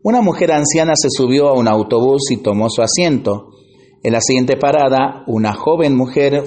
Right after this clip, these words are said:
fuerte y gruñona subió y se sentó bruscamente con la anciana, golpeándola con sus numerosas bolsas.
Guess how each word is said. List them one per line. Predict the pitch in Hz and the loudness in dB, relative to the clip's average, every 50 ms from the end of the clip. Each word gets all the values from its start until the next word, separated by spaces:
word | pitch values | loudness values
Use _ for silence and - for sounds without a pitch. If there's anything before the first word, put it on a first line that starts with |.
| - - - | -6 -4 -2
fuerte | 156 156 147 127 - 123 113 | 0 0 0 0 0 -2 -2
y | 107 110 | 0 0
gruñona | 110 139 165 175 165 139 131 127 127 131 131 123 | 0 0 0 0 0 0 2 2 2 0 0 0
subió | - 135 120 120 127 139 | 0 -2 0 0 2 2
y | 147 147 | 2 0
se | 147 143 127 | 0 -2 -2
sentó | 107 - 113 107 107 - 151 156 | -2 -2 -2 -2 -2 -2 -2 0
bruscamente | 160 196 226 220 - - 127 120 127 135 139 135 139 127 | 0 -2 -2 -2 -2 -2 0 0 0 0 0 0 0 -2
con | - - - - | -2 -4 -2 -2
la | 135 123 | 0 0
anciana, | 120 127 127 135 - - - - - - - - | 2 0 0 -2 -6 -12 -20 -20 -20 -20 -10 -4
golpeándola | - 190 202 190 190 220 233 233 220 214 214 214 208 208 208 | -2 0 0 0 0 -2 0 0 0 0 0 0 0 -2 -2
con | - 139 123 120 | -2 -2 -2 -2
sus | - - 120 117 | -2 -2 -2 0
numerosas | 127 120 120 120 131 156 196 226 196 - 131 110 - 107 | 0 0 0 2 2 2 2 0 0 0 -2 -2 0 0
bolsas. | 110 107 101 101 101 - 104 98 | 0 0 0 0 -2 -2 -2 -2